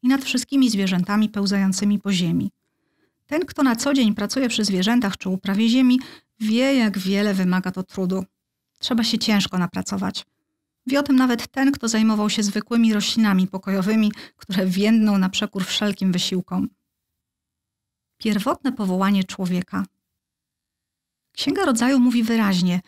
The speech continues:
że pierwsi ludzie uprawiali ogród Eden, który został im podarowany.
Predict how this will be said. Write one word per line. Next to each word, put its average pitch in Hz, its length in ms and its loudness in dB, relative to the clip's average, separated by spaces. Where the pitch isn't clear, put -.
że 196 160 -2
pierwsi 254 480 -2
ludzie 233 440 0
uprawiali 220 720 0
ogród 185 320 -2
Eden, 202 520 2
który - 300 -6
został 190 340 -4
im 202 120 2
podarowany. 190 720 0